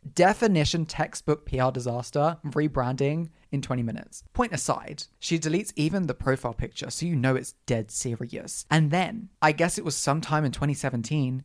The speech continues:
she uploads videos of snakes on her profile. Now, this is serious because you need to remember that people were calling Taylor Swift a snake.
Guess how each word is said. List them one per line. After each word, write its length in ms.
she 180
uploads 640
videos 380
of 100
snakes 720
on 260
her 420
profile. 600
Now, 120
this 120
is 100
serious 380
because 220
you 80
need 140
to 80
remember 580
that 160
people 240
were 60
calling 320
Taylor 220
Swift 260
a 20
snake. 400